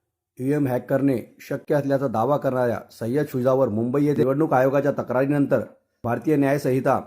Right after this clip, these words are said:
व आयटी कायद्याअंतर्गत गुन्हा दाखल करण्यात आला आहे. दिल्ली पोलिसात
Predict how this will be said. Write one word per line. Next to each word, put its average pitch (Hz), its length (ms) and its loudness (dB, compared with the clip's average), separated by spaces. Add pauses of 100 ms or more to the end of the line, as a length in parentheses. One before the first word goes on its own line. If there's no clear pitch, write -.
(200)
व 135 80 -4
आयटी 135 360 0
कायद्याअंतर्गत 135 680 0
गुन्हा 131 200 -2
दाखल 123 240 0
करण्यात 131 280 -2
आला 127 160 2
आहे. 107 200 0 (920)
दिल्ली 139 280 4
पोलिसात 156 460 4